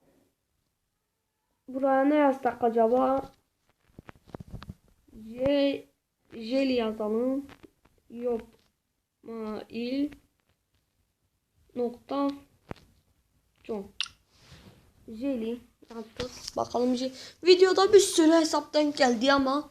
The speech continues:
hesap kilitli hepsi de. Bir tanesi tek geldi şansımıza. Jeli yazalım, bakalım olacak mı?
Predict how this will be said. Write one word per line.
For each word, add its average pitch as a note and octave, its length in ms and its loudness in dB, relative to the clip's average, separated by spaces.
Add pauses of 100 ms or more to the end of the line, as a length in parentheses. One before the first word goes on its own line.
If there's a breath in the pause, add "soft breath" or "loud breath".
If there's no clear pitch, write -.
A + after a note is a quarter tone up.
(140)
hesap D4 480 -4
kilitli B3 480 0
hepsi A3 300 -6
de. A#3 180 -2
Bir D#4 220 0
tanesi B3 440 -4
tek B3+ 220 -8
geldi A3+ 460 -8
şansımıza. G#3 720 -4 (760 loud breath)
Jeli C#4 360 0
yazalım, A#3+ 560 0
bakalım A#3+ 480 0
olacak A#3+ 580 -2
mı? B3 160 -6